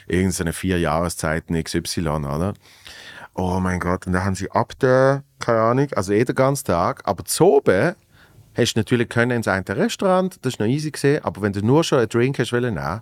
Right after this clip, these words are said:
hast du müssen in die überdimensionale Lobby, wo dann wirklich der, der, der Klon und die Zauberin und was weiß ich, alle am Start gesehen sind.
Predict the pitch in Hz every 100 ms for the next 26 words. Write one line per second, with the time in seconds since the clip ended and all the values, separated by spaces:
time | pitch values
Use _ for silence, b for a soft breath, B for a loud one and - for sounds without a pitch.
0 | b b b 95 - 107 110 123 107 104
1 | 104 98 - 135 139 127 123 113 104 113
2 | 104 95 117 90 110 156 B B B B
3 | B 202 202 208 120 123 113 - B B
4 | B - 110 - 104 - - 123 113 147
5 | 170 190 170 B B B B 110 - 120
6 | 117 - 120 143 156 151 160 165 127 117
7 | 135 139 139 117 123 147 - 131 151 151
8 | 135 - 127 101 151 - - - 156 139
9 | 110 139